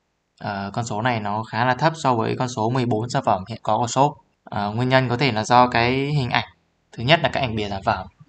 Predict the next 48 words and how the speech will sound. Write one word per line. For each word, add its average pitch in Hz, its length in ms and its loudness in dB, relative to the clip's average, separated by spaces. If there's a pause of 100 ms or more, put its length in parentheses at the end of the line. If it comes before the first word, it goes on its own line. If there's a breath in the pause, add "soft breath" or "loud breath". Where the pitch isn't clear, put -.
à, 107 140 -6
nó 110 340 0
không 139 160 0
được 117 160 -4
thu 139 140 0
hút. 180 140 4 (380)
Và 110 360 -2
cái, 135 680 -4 (340)
một 120 180 0
số 117 160 -2
thông 139 200 -4
tin, 135 380 0 (260)
một 123 140 -2
số 127 120 2
hình 139 180 2
ảnh 117 160 -2
sản 107 160 -4
phẩm 104 220 -2
nó 107 60 -4
bị 135 200 -2
che 139 320 6
bởi 104 260 -2
cái 110 120 -6
khung 139 460 0 (760)
mà 110 160 -4
shop 147 180 2
đang 127 160 2
làm. 101 220 0
Thời 113 160 -6
điểm 107 180 -6
đầu 104 220 0
thì 104 80 -4
nó 123 520 -2 (140)
khá 113 100 2
là 139 120 8
rối. 120 300 4 (560)
Và 110 160 0
các 160 160 4
cái 139 80 0
hình 147 160 2
ảnh 113 260 0
thì 113 100 -4
nó 110 220 2
cũng 147 180 -10
không 143 220 0
được 120 140 -2
bắt 143 160 2
mắt 160 180 6